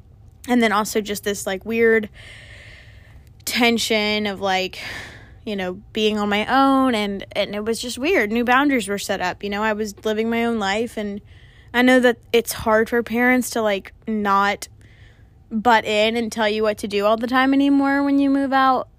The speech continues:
'cause they really want to still. Um, but it's hard for them to adjust to that, and then it's hard for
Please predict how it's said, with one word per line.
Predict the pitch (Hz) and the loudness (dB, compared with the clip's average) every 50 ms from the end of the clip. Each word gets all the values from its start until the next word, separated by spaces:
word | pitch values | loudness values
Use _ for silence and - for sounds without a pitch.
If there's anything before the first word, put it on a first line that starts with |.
| - | -20
'cause | - - 233 214 | -16 -10 -4 -2
they | 220 220 | -2 0
really | 226 226 220 214 202 | 0 0 -2 -2 -4
want | 165 170 185 - - 220 | -4 -6 -8 -8 -8 -8
to | - 262 254 | -6 -6 -6
still. | - - - 269 262 262 262 262 254 - - - - - - - - - - - - - | -6 -6 -4 -2 -2 -2 -2 -2 -4 -8 -14 -20 -20 -20 -20 -20 -20 -20 -20 -20 -12 -6
Um, | - 202 202 196 196 208 | -6 -4 -4 -4 -4 -4
but | 214 226 | -2 -2
it's | 233 226 - | -2 -2 0
hard | 233 240 240 233 - | 0 0 0 0 0
for | 233 214 | -4 -4
them | 202 202 214 208 214 214 220 220 | -2 -2 -2 -2 -2 -4 -6 -6
to | - - 220 | -4 -4 -2
adjust | 214 208 202 214 208 202 - - | -2 -2 -2 -2 -4 -4 -4 -8
to | 220 | -8
that, | 196 202 202 202 214 220 | -4 -2 0 2 2 2
and | 226 226 | 0 0
then | 214 208 | -2 -4
it's | 202 196 196 | -6 -6 -8
hard | - 214 208 202 202 | -8 -8 -8 -8 -8
for | - - - 208 208 208 208 208 202 | -10 -8 -4 -2 0 0 -2 -2 -4